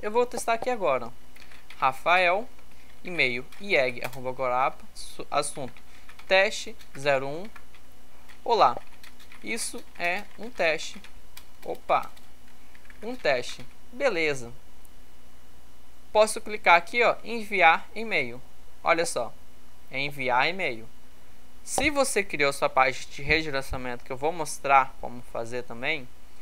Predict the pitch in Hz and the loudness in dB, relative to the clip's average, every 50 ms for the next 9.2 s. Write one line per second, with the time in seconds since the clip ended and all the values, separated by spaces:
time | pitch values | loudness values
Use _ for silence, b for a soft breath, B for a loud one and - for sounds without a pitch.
0 | b b b - 135 143 143 147 135 - - 135 127 127 123 - - 160 170 - | b b b 2 2 4 4 2 0 0 -2 -4 -4 -2 -2 0 0 0 0 0
1 | - - - - - - 127 120 120 131 135 135 139 139 - 127 120 117 120 127 | -2 -4 -4 -6 -4 -4 -4 -2 0 0 -2 -2 -4 -4 -4 -4 -2 -2 -2 -2
2 | 151 185 196 - - - - - - - - 131 135 135 135 - 135 117 113 - | -2 -2 -4 -4 -4 -4 -6 -6 -6 -6 -2 -2 -2 -2 0 -2 -2 -2 -2 -4
3 | - b b b b b b - - 135 131 135 127 123 127 151 165 - - 151 | -6 b b b b b b -4 -4 -2 0 2 4 4 4 2 -2 -6 -6 -6
4 | 165 143 120 117 117 113 113 - - - - - - - - - - - - - | -4 -4 -4 -4 -4 -4 -4 -6 -6 -6 -6 -6 -6 -6 -6 -6 -6 -6 -6 -6
5 | - - - - B B B B B B B B B - - - - 151 147 143 | -6 -6 -6 -6 B B B B B B B B B -6 -6 -4 2 2 2 4
6 | 143 - - 143 139 - - 139 135 139 143 135 131 139 135 143 - - 170 160 | 4 4 4 4 4 4 2 0 -2 -2 -2 0 0 2 2 0 0 -2 0 4
7 | 147 156 170 180 185 B B B B B B B - 165 165 175 202 240 302 320 | 4 4 4 2 -2 B B B B B B B -6 -2 -2 2 4 6 6 6
8 | - 285 247 - - 160 147 147 147 147 143 135 131 - - - 214 254 277 240 | 6 6 4 4 8 8 8 8 8 4 0 -2 -4 -4 -4 -4 -4 0 2 2
9 | 165 123 113 | 2 2 0